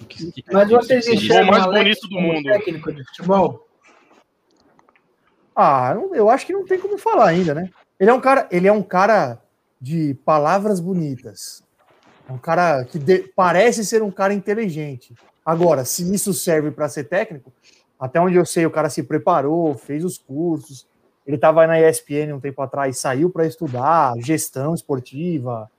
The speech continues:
Speaker 4: a parte técnica e tática. Agora, eu acho que ele, pelo menos, ele começou pelo caminho que talvez seja o correto.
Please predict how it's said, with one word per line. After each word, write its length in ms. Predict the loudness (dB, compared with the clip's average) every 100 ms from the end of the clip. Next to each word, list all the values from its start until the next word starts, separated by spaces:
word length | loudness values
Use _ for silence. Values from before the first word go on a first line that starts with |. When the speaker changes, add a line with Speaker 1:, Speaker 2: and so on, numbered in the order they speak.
| _ _ -14
Speaker 4:
a 80 |
parte 380 | -4 0 0 -4
técnica 520 | 0 0 2 -2 -4
e 40 | -4
tática. 500 | 0 0 -2 -4 -16 _ _ _ _ _ -4
Agora, 320 | 0 0 -4 _ -20 -20 _ _
eu 120 | 4 4
acho 160 | 4
que 60 | 0
ele, 60 | -2
pelo 280 | 2 2
menos, 180 | 2 0
ele 140 | -2 -4
começou 420 | -2 -2 0 -2
pelo 200 | -2 -4
caminho 560 | -2 -2 -2 -2 -6 -10 _ _ _ _ _ _ _ _ _ _ _
que 180 | -4 -4 -2
talvez 480 | 2 2 4 2 2
seja 300 | 0 0 2
o 80 | 0
correto. 520 | 2 2 2 -2 -12